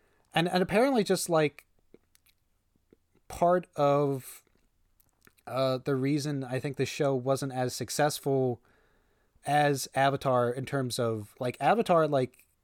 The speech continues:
was, like, really successful in terms of viewership, but I, I think is they took too long to release season two. It was, like, eighteen months, apparently. 'Cause I remember I was watching,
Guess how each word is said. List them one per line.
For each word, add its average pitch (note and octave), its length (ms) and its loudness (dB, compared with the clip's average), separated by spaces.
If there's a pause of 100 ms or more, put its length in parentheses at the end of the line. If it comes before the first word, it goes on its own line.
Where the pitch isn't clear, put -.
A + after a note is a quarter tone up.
(440)
was, C3+ 280 -6
like, B2 200 2
really E3 480 4
successful B2+ 560 -4
in A2+ 60 -8
terms A#2 300 -6
of G#2+ 100 -6
viewership, A#2 540 -4 (440)
but C#3 120 0
I, C#3 260 0
I D3 80 2
think G3+ 260 -4
is D3 200 -2
they C#3+ 140 0
took - 320 -8
too F#3+ 180 -4
long C#3 800 -4 (540)
to B2+ 800 -2 (480)
release C3+ 380 -2
season C3+ 440 -4
two. C#3 440 -4
It C3+ 60 -4
was, C3 140 -6
like, B2+ 200 -4
eighteen B2+ 400 -6
months, A2+ 260 -8
apparently. F#3 640 -4 (600)
'Cause D#3+ 120 0
I F3 80 6
remember F#3 580 2
I C3+ 120 2
was D#3+ 260 -4
watching, C3+ 640 0